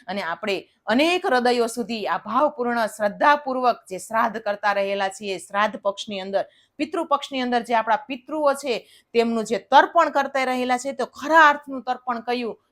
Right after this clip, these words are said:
તે આપણને આ વસ્તુ સાંભળીએ, આ વાત સાંભળીએ ત્યારે આપણને ખ્યાલ આવે છે. આપણા કબીરદાસ છે તે કબીર સાહેબ પણ કહી ગયા છે કે ઘણી વખત એ તેમના ઘણા બધા આપણે દોહા સાંભળેલા છે, પણ તેમાંની એક ખાલી પંક્તિ છે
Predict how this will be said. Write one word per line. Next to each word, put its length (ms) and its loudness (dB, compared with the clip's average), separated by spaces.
તે 80 -8
આપણને 340 -8
આ 300 -4
વસ્તુ 320 -12
સાંભળીએ, 560 -6
આ 120 -4
વાત 280 0
સાંભળીએ 540 -10
ત્યારે 460 -10
આપણને 280 -10
ખ્યાલ 400 -6
આવે 200 -4
છે. 280 -14
આપણા 220 2
કબીરદાસ 720 2
છે 280 -4
તે 80 -4
કબીર 300 -2
સાહેબ 420 -2
પણ 220 0
કહી 240 0
ગયા 300 2
છે 240 -2
કે 380 0
ઘણી 240 2
વખત 360 2
એ 180 4
તેમના 320 -2
ઘણા 240 2
બધા 220 0
આપણે 200 -2
દોહા 280 -2
સાંભળેલા 500 -2
છે, 140 -12
પણ 160 -14
તેમાંની 420 -2
એક 160 -2
ખાલી 280 -2
પંક્તિ 460 -6
છે 340 -6